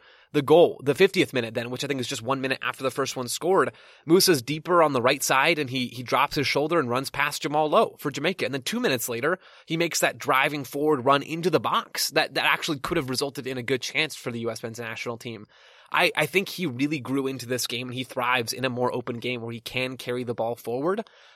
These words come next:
I liked a lot of what we saw from Yunus Musah, and that doesn't surprise me at all, Taylor, and I'm sure that doesn't surprise you. He's been someone that we've been waiting to see again for the U S after,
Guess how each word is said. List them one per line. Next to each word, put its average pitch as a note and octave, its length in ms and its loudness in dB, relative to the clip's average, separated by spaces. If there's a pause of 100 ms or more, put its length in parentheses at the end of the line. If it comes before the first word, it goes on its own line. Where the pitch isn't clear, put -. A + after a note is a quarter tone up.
(100)
I C#3 140 4
liked D3+ 460 2
a C3 120 4
lot A#2+ 400 4
of A#2 200 -4
what B2 100 4
we B2 120 -4
saw A#2 200 2
from B2 160 -8
Yunus A#2+ 240 -4
Musah, C#3 200 0
and D#3 100 -2
that F3 100 2
doesn't F3+ 200 0
surprise C3+ 380 0
me A#2+ 100 -4
at A#2 60 0
all, A#2+ 140 0
Taylor, G#2+ 240 -8
and G#2+ 80 -12
I'm A2+ 80 -14
sure - 160 -4
that A#2+ 140 -2
doesn't A#2+ 220 -4
surprise A#2 440 -6
you. B2 220 0 (260)
He's D#3+ 160 -4
been D#3 160 -2
someone C#3 280 0
that C3 120 0
we've C3 220 -6
been A#2+ 180 -2
waiting C3 320 -2
to C3+ 100 -6
see C3+ 220 -2
again B2 420 -2
for A#2+ 120 -14
the A#2+ 100 -6
U A#2+ 220 -2
S A2 180 -4
after, A#2 540 -2